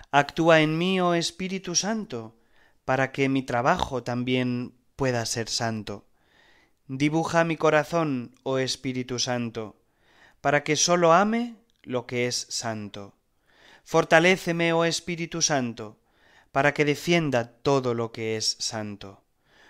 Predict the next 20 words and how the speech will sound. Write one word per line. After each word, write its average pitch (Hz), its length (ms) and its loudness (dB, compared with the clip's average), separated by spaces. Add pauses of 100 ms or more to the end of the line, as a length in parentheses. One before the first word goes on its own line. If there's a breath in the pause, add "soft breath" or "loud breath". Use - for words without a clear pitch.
(140 soft breath)
Guárdame, 147 600 4
pues, 175 680 -2 (140)
oh 143 160 2
Espíritu 175 680 -4
Santo, 117 580 -4 (540 soft breath)
para 135 280 4
que 135 180 0
yo 180 180 2
siempre 107 720 -4 (520)
pueda 139 380 2
ser 107 380 -6
santo. 185 760 -6 (600)
Amén. 98 540 -6 (1600)
Pongamos 123 460 -4
ante 120 220 -6
el 110 80 -8
Señor 127 420 -4
ahora 147 280 -4
nuestras 143 460 -6
intenciones, 127 880 -8